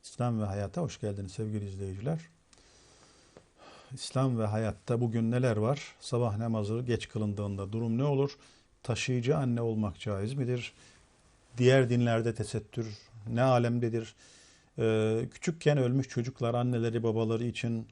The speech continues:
e, şefaatçi olurlar mı? Ee, yatarken Kur'an-ı Kerim okunur mu? Gibi sorular var.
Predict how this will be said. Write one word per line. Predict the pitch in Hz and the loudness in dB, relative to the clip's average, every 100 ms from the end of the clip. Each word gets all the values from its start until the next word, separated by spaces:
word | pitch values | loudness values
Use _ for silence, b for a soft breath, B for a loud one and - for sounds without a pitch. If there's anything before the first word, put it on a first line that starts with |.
| b b b b - | b b b b -8
e, | 113 107 107 107 107 104 | -2 2 4 4 2 0
şefaatçi | - 123 120 110 - 139 | -2 0 0 -2 -4 -4
olurlar | 123 117 120 135 | -2 0 2 2
mı? | 131 131 135 - b b b b _ | 2 0 -2 -8 b b b b _
Ee, | - 110 110 107 107 104 104 - 147 | -4 0 2 2 2 2 0 -2 2
yatarken | 127 123 135 131 - 120 | 2 4 4 2 0 -4
Kur'an-ı | 117 123 120 120 | -2 0 0 0
Kerim | - 117 127 | 0 0 -2
okunur | 117 - 131 147 | -4 0 2 4
mu? | 131 131 151 170 - - - - _ | 4 4 2 0 -10 -20 -20 -20 _
Gibi | 143 156 117 160 - - _ - - _ - | 6 8 8 2 -4 -20 _ -20 -20 _ -20
sorular | - 156 143 113 101 | 4 8 10 10 6
var. | 85 90 | 2 -6